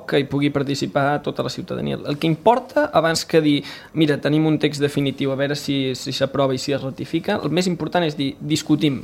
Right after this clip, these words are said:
discutim i que tothom doni la seva opinió.» I bé, hi ha, hi ha altres novetats bastant importants, com per exemple que no hi hauria Tribunal Constitucional, eh? Ara a l'estat espanyol hi ha el Tribunal Constitucional com a tribunal que no forma part del Poder Judicial.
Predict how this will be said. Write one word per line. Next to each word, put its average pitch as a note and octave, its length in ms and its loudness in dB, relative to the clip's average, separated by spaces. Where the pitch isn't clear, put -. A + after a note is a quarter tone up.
discutim D3+ 500 2
i E3 80 2
que D3+ 140 2
tothom D3+ 340 2
doni C#3+ 220 -2
la C3 80 -6
seva C3+ 160 -4
opinió.» B2 400 -8
I D3+ 380 6
bé, D3+ 140 2
hi D3+ 80 6
ha, D#3+ 100 6
hi D3+ 80 0
ha D#3 140 4
altres F3 320 2
novetats D3+ 340 2
bastant E3+ 320 0
importants, D3 680 0
com C#3+ 160 2
per D3 160 6
exemple D#3+ 560 4
que E3 160 4
no D3+ 160 4
hi D#3 80 6
hauria D#3+ 380 4
Tribunal D3 420 2
Constitucional, E3 840 2
eh? E3+ 220 0
Ara C#3+ 300 0
a C#3 160 4
l'estat C3 320 2
espanyol D3 580 4
hi D3+ 140 2
ha C#3+ 80 4
el - 240 -4
Tribunal C3+ 320 0
Constitucional D3 800 2
com C#3+ 180 4
a C3+ 80 2
tribunal C#3+ 420 4
que D#3+ 140 2
no D3+ 80 4
forma C#3+ 420 2
part D3 220 2
del B2 160 -6
Poder C#3 300 -2
Judicial. D#3+ 580 2